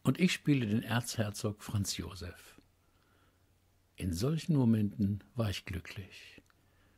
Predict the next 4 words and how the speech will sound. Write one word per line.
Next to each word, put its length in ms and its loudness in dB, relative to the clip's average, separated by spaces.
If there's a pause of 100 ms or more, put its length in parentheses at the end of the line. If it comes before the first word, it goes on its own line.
(680)
berichtete 600 -8
der 140 -6
Klient 440 -6
lebhaft. 800 -10